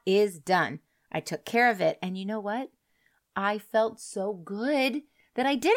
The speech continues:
it because I was being truthful to myself. I held myself accountable. I was proud of myself.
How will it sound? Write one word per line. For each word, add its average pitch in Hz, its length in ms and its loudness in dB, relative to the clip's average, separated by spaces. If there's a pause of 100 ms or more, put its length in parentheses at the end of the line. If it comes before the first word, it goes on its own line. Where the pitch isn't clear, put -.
(100)
it - 260 -2 (420)
because 285 440 0
I 269 100 0
was 254 140 -6
being 262 180 2
truthful 247 460 -2
to 208 120 -10
myself. 170 600 -2 (320)
I 214 60 -2
held 247 360 0
myself 226 460 0
accountable. 214 640 0
I 180 80 0
was 185 140 -6
proud 214 420 2
of 202 80 -8
myself. 165 420 -4